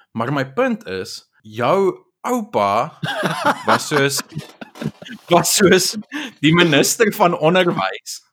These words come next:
Speaker 1: wat gesê het dat voordat hy apartheid soos gesolidify het in die Suid-Afrikaanse wet, het hy gesê, ja, helfte of meer as helfte van die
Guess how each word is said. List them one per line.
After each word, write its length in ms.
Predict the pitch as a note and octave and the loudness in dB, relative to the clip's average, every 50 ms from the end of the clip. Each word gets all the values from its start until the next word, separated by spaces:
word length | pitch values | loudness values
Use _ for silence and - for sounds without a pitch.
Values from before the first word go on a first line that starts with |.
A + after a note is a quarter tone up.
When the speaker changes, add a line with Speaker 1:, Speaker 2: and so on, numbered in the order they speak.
| _ _ _ _ _ _ _ _ _ - A5 G#5+ _ C#5+ C5+ - - - - C5+ - | _ _ _ _ _ _ _ _ _ -20 -20 _ _ -4 -4 -4 -4 -4 -4 0 2
Speaker 1:
wat 220 | B3+ A#3+ - - | 2 2 2 0
gesê 340 | - - - - - F3 F3 F3 G3+ G#3 | -4 -2 0 0 4 4 4 4 4 4
het 100 | F#3 D#3 | 2 2
dat 180 | D#3 - - - _ _ _ _ - - - _ _ _ _ _ - | -2 -6 -6 -12 _ _ _ _ -20 -20 -20 _ _ _ _ _ -4
voordat 340 | - G3 F#3+ F#3+ G#3+ G#3 - | -2 0 0 0 0 0 2
hy 360 | F3+ E3 D#3 D#3+ - - - _ _ _ _ _ _ - - - - - | 2 2 2 2 0 -4 -10 _ _ _ _ _ _ -20 -20 -16 -2 0
apartheid 920 | B2+ B2+ - - - A3 C4+ E3+ E3+ D#3+ - D3+ B2+ A2 G#2+ G#2+ G#2 - - _ _ _ _ _ - - - - B2 - D3+ D3+ | 0 0 0 0 4 4 4 4 4 0 -2 0 0 2 0 0 -4 -8 -18 _ _ _ _ _ -20 -20 -20 -18 -16 -16 -12 -10
soos 460 | D#3 B2 - C3 A#2 A2+ A2 - - - - _ | -10 -8 -4 -4 -4 -4 -4 -6 -10 -14 -14 _
gesolidify 1120 | - B2 - - C#3 C3 C3+ - - C3 A#2 A2+ A2 A2+ B2 A#2+ - - G#2+ G2+ G2+ G2+ | -18 -16 -8 -6 -6 -6 -6 -6 -4 -2 0 0 0 0 -2 -4 -6 -2 0 0 2 2
het 140 | G#2 - - G#2+ - _ _ - - - - | 0 -2 -6 -14 -18 _ _ -20 -20 -12 -8
in 100 | A#2 G#2+ | -8 -6
die 180 | G#2+ G#2 G#2 G2+ G2+ - _ | -4 -4 -6 -6 -8 -12 _
Suid-Afrikaanse 800 | - - A2 G#2+ G#2 - A2 G2+ - A2 G#2+ A2 A2 A2 B2 G#2 | -18 -12 -10 -10 -10 -10 -12 -8 -6 -4 -4 -4 -4 -6 -6 -6
wet, 220 | F#2 F#2+ G2 G#2 A2 | -4 -4 -4 -4 -4
het 140 | G#2+ G#2 | -6 -4
hy 420 | F#2+ F#2+ G#2 G#2 G#2+ A2 G2+ - - _ _ - | -4 -4 -2 -2 -2 -4 -6 -10 -14 _ _ -14
gesê, 360 | - A2+ - - A#2 A2+ A2 G2+ | -12 -12 -8 -6 -6 -6 -4 -4
ja, 320 | F#2 G2 G2+ G2 G2 F#2 - _ _ _ | -2 -2 -2 -2 -2 -6 -8 _ _ _
helfte 460 | - F2+ F2+ G2+ A#2+ B2 - - D3+ C3+ - A2 | -8 -4 0 0 0 0 0 -4 -4 -4 -6 -12
of 140 | A2+ - - | -16 -14 -10
meer 240 | G#2+ G2+ G#2+ A#2 C3 | -6 -4 -4 -4 -4
as 100 | B2+ - | -4 -4
helfte 400 | G2+ F#2+ G#2 A2+ A2+ - D3+ C3+ | -2 0 0 0 -2 -4 -8 -8
van 160 | C3+ C3+ A#2+ A#2+ | -6 -6 -6 -4
die 140 | A#2 A2 | -6 -6